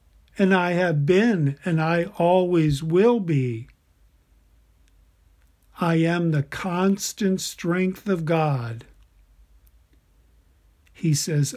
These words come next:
"I am the sincere and committed love of God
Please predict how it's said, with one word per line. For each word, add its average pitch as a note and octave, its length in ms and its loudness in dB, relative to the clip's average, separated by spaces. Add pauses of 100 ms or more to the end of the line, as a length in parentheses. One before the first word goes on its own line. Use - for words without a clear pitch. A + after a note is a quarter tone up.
"I D#3+ 200 0
am D3+ 800 2 (960)
the D#3 120 -2
sincere D3+ 1000 0
and D3 180 0
committed C#3+ 640 0
love C#3+ 720 0
of D3 260 -4
God B2 560 -6